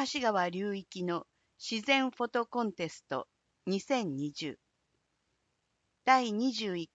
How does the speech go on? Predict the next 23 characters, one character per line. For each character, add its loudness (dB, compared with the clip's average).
回 -2
高 -2
橋 -4
川 2
流 -4
域 -8
高 2
校 0
生 -4
絵 0
画 0
展 -6
の -2
入 0
賞 0
作 -4
品 -2
を -4
展 -4
示 -8
し -10
ま -6
す。 -20